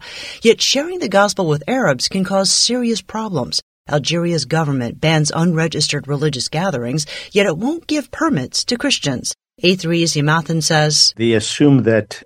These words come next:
Speaker 2: every group that gathers together is against the law and against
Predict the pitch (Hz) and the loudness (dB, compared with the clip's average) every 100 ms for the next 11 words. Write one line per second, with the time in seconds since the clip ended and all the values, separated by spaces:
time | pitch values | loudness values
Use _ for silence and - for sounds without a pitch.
0 | _ 135 110 107 113 107 101 113 - 101 | _ 2 2 2 2 2 0 -4 -10 -2
1 | 127 143 127 107 113 104 123 117 107 92 | 4 6 6 4 0 2 2 2 2 -2
2 | - 104 113 110 110 104 - 101 90 92 | -6 -2 0 2 2 2 0 -2 -2 -4
3 | 87 117 110 - 107 101 120 135 139 123 | 0 0 0 0 2 6 6 6 2 -2
4 | 95 90 117 113 110 - - - | -4 -4 0 0 0 -6 -14 -10